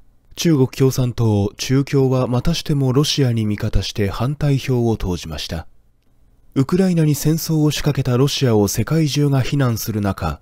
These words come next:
中共はその同盟国のロシアと自由世界の間でバランスをとっていると指摘されています。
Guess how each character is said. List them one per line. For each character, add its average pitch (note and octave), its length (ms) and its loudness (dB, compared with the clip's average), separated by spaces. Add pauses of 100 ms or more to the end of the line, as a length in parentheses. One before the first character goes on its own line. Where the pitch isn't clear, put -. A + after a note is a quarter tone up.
(140)
中 D#3 220 2
共 D3+ 240 0
は D3 140 2
そ - 160 -2
の D#3+ 160 2
同 C#3+ 240 4
盟 D#3+ 180 2
国 C3 260 -2
の A#2+ 120 2
ロ B2+ 100 2
シ - 180 -2
ア G2+ 80 2
と G2 140 0
自 F#2+ 220 -2
由 C#3 240 4
世 C#3 160 -2
界 B2 240 0
の A2 200 -2
間 G2 280 0
で F#2 160 2
バ F#2 160 -2
ラ C3+ 120 2
ン D3+ 80 -2
ス - 160 -6
を D3 140 2
と D3+ 120 -2
っ C#3+ 40 -4
て - 200 -2
い C3+ 100 2
る C#3 100 0
と A#2+ 120 -4
指 G2 100 -4
摘 - 220 -6
さ F#2+ 120 -6
れ E2 80 -4
て - 80 -6
い D#2+ 80 -6
ま D2+ 120 -8
す。 - 220 -8